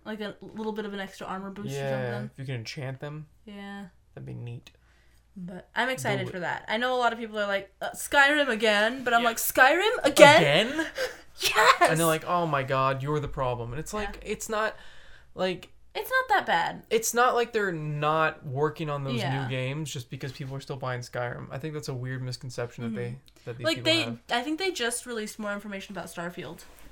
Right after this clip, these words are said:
Speaker 2: Yeah.
Speaker 1: And I know a lot of people were like, "I don't know about this," because it is looking like there's not gonna be a lot of character customization.
Speaker 2: It's looking like nothing. They haven't
Speaker 1: Yeah.
Speaker 2: shown anything.
Speaker 1: But they're still in the early phases of working on it. It's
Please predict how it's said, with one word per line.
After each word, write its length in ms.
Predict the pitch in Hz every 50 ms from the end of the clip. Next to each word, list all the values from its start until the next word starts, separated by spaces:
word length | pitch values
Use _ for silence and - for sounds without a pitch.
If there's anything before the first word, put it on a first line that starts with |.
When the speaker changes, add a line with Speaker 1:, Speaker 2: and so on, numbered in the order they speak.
| - - - -
Speaker 2:
Yeah. 200 | - - 127 117 113
Speaker 1:
And 180 | 214 214 220
I 60 | 233
know 160 | 240 254 254 254
a 20 |
lot 160 | 247 233 233
of 60 | 233
people 200 | 247 233 233 240
were 120 | 233 233 226
like, 260 | 220 220 214 - -
"I 260 | - 185 185 196 208
don't 120 | 214 233 240
know 80 | 247
about 240 | 247 254 233 214 -
this," 240 | 214 202 202 202 -
because 480 | - 220 208 208 190 190 190 - - -
it 240 | 208 208 180 - - - - -
is 200 | - 208 202 190
looking 280 | 196 196 196 208 208 208
like 140 | 196 185 180
there's 120 | 190 190
not 100 | 185 170
gonna 100 | 175 185
be 60 | 175 180
a 60 | 170
lot 100 | 151 147
of 80 | -
character 320 | - - 156 175 180 - 208
customization. 760 | - 247 247 - 285 285 285 285 302 311 294 330 349 359 359 370 - - -
Speaker 2:
It's 340 | - 185 - 202 - - -
looking 240 | 233 247 - 269 233
like 200 | 190 160 - -
nothing. 340 | 208 240 240 - 214 170
They 60 | 131 131
haven't 160 | 151 170 240
Speaker 1:
Yeah. 160 | 233 220 208
Speaker 2:
shown 180 | 196 196 214 214
anything. 400 | 190 160 135 135 123 117 120 131 - -
Speaker 1:
But 160 | - 277 277 311
they're 160 | 311 294 277
still 320 | 277 - - 330 311 302
in 80 | 277 254
the 80 | 247 -
early 220 | 226 226 226 220
phases 340 | 220 - 214 208 202 190 190
of 80 | 185 180
working 360 | 196 226 240 240 240 220 196
on 160 | 180 165 160
it. 180 | 151 - - -
It's 360 | - 208 202 202 - - -